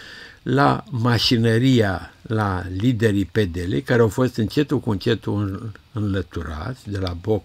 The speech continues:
până la Blaga, și care s-au conectat la mașina,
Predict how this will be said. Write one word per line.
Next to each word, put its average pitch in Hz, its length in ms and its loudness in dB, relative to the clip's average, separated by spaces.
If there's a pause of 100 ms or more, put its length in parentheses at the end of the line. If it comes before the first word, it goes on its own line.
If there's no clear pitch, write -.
până 101 220 -8
la 85 180 -8
Blaga, 107 540 -6 (680)
și - 240 -2
care 139 720 4
s-au 120 240 0
conectat 113 720 0
la 104 160 0
mașina, 92 800 -2